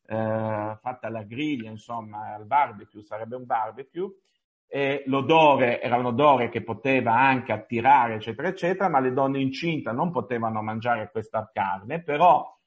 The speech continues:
nonostante questo, che, eh,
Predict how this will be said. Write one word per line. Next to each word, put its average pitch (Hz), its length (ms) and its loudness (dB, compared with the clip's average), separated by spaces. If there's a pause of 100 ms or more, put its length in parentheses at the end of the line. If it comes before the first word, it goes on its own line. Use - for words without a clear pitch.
(120)
nonostante 165 680 -2
questo, 147 600 0
che, 127 320 0 (160)
eh, 110 200 -8